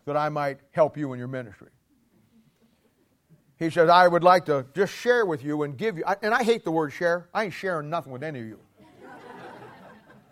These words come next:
'Cause share means we're gonna do it nice. If I'm gonna preach to you, I don't have to be nice.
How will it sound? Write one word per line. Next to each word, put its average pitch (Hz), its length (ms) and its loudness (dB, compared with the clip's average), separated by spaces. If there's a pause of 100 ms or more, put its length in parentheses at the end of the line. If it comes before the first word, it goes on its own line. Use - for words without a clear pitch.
(240)
'Cause 202 180 -2
share 254 460 2
means 180 300 -4
we're 165 160 -4
gonna 165 180 -4
do 156 160 -2
it 151 80 -4
nice. 147 300 -4
If - 200 -10
I'm 196 120 2
gonna 151 140 -2
preach - 340 -8
to 156 80 -6
you, 135 180 -4 (840)
I 165 80 4
don't 139 100 0
have 131 140 -2
to 117 80 -18
be 117 80 -12
nice. 147 480 -2